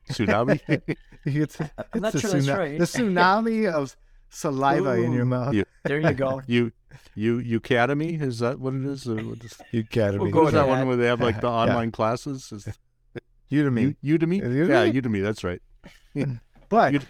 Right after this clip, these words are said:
Speaker 2: so every,
Speaker 3: The Harvard
Speaker 2: every
Speaker 3: of
Speaker 2: time I
Speaker 3: online classes.
Speaker 2: Well, so we've talked about this before too, like, looking at other, like, I'm always looking at other businesses, observing restaurants, like, the
Speaker 3: Mm-hmm.
Speaker 2: things that they do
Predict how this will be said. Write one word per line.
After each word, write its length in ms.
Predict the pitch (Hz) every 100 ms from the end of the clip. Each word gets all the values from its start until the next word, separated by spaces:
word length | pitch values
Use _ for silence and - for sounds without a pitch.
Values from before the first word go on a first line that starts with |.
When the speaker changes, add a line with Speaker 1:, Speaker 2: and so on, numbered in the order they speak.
| -
Speaker 2:
so 220 | - 190
every, 240 | 160 165 175
Speaker 3:
The 40 |
Harvard 240 | 160 156 147
Speaker 2:
every 140 | 220
Speaker 3:
of 60 | 196
Speaker 2:
time 100 | 180
I 40 |
Speaker 3:
online 240 | 147 143 131
classes. 520 | 135 135 - 117 - _ _ _ _ _ - - - -
Speaker 2:
Well, 240 | 151 143
so 140 | -
we've 180 | 165 185
talked 240 | 190 170 143
about 180 | 139
this 160 | 123 117
before 360 | 120 - 120 101
too, 160 | 117
like, 180 | 104 101 -
looking 500 | 117 117 120 127 113
at 200 | 110 101
other, 420 | 110 107 104 101 - - - - _ -
like, 160 | 131 131
I'm 120 | 165
always 540 | 139 135 135 127 - - - - - - - _ _ _
looking 300 | 113 127 123
at 80 | 123
other 220 | 120 110
businesses, 680 | 101 110 113 104 117 107 98
observing 680 | 107 87 - 113 107 113 101
restaurants, 840 | 104 107 - - 110 104 104 101
like, 160 | 101 98
the 120 | 101
Speaker 3:
Mm-hmm. 160 | 107 120
Speaker 2:
things 280 | 135 131
that 280 | 120 110 101
they 260 | 113 120 120
do 420 | 107 101 95